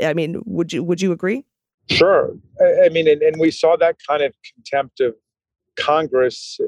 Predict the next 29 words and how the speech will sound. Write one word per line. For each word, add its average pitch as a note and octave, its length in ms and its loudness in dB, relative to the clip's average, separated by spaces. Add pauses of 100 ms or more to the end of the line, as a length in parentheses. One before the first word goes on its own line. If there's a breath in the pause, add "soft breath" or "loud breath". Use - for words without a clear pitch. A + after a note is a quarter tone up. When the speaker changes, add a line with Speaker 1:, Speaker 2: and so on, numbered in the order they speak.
Speaker 2:
in D3+ 120 -2
a C3 80 0
lot B2+ 240 2
of C3 140 -6
people - 480 -2
around B2+ 460 -2
President A#2 500 -4
Trump D#3 380 -2 (120)
who A#2+ 240 -2 (400)
thought B2+ 300 0
that B2 160 -6
he C3 80 -12
was A2+ 160 -12
a A#2 60 -8
king C#3+ 440 -4 (460 soft breath)
and B2+ 180 -2
they B2 140 4
were B2 300 4
above B2+ 420 0
the B2 60 0
law. B2+ 380 0
I B2+ 80 -6
mean, C3 180 -16 (180)
the C3 100 -6 (180)
Congress D3+ 360 -2
of - 80 -20
the C3+ 60 -10
United C3+ 280 -4
States - 360 -4